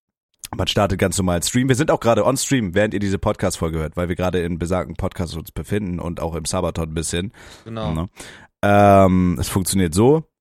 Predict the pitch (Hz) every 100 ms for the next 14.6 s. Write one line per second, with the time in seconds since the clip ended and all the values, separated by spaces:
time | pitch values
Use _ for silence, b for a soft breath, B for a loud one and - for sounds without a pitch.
0 | - 90 104 101 104 98 87 85 - 127
1 | 117 104 98 - 110 104 113 110 104 87
2 | 90 95 98 92 - 87 87 - 87 85
3 | - 92 90 113 127 - B B B _
4 | 104 95 92 - 98 90 95 95 90 80
5 | 107 110 95 - 85 92 95 87 90 95
6 | 95 87 82 92 85 87 92 - - -
7 | 90 - 85 90 90 82 76 73 - _
8 | _ 95 127 113 - 117 117 104 101 98
9 | 113 107 - 110 110 101 98 101 95 104
10 | - 92 90 87 - 110 143 - - 107
11 | 101 - 87 101 127 - 123 135 156 196
12 | B B B B B B B _ _ 127
13 | 127 131 127 131 131 127 - 139 165 170
14 | 175 180 165 - 233